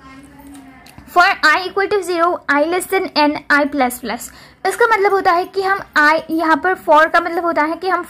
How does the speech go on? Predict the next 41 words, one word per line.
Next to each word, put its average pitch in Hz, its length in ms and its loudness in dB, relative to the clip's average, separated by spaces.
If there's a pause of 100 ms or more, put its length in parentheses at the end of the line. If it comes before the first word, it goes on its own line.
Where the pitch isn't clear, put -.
for 330 240 4
loop 330 220 -4
का 330 120 -2
यहाँ 311 160 -2
पर 302 140 -4
इस्तेमाल 269 400 -2
कर 277 160 -2
रहे 247 120 -4
हैं, 330 140 -4 (500)
और 320 160 4
ये 330 260 -2
जो 403 120 -4
है 392 100 4
वो 392 120 0
हम 403 120 0
condition 330 480 -2
यहाँ 359 160 0
पर 370 120 0
इस्तेमाल 294 400 -2
करते 285 260 -2
हैं, 359 100 -4
और 330 280 2
फिर 392 240 -2
जो 349 140 -6
है 330 160 2
start 311 440 0 (100)
bracket 285 440 0
यहाँ 311 180 0
होता 302 240 -2
है 381 160 2
और, 339 80 -6
और 320 200 0
यहाँ 302 220 -2
पर 320 200 -2
जो 330 100 -6
है 330 140 2
वो 320 80 -2
bracket 302 420 -2
end 285 180 2
होता 233 240 -6
है। 226 220 -18